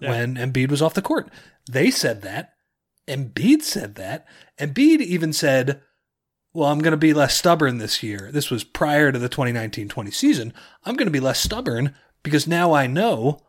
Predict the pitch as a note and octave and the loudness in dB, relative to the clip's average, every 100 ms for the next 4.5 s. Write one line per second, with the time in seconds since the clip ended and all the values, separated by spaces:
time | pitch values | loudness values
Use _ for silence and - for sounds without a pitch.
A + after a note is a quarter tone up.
0 | _ _ _ _ _ _ - C3+ D3 D3+ | _ _ _ _ _ _ -8 0 2 4
1 | E3 - F3 G3 F#3+ B3+ D4 B2 G2 - | 2 4 4 2 2 0 0 -2 -6 -14
2 | _ _ D3 B2+ A#2+ A#2+ C#3 A#2+ A2+ - | _ _ -4 -2 -2 -4 -2 -2 -2 -4
3 | A2+ _ - C3 A#2+ C#3+ D3 C3 C3+ E3 | -8 _ -10 -4 0 0 0 -2 0 0
4 | D#3+ G#3+ A#3+ - - | 0 2 0 -2 -8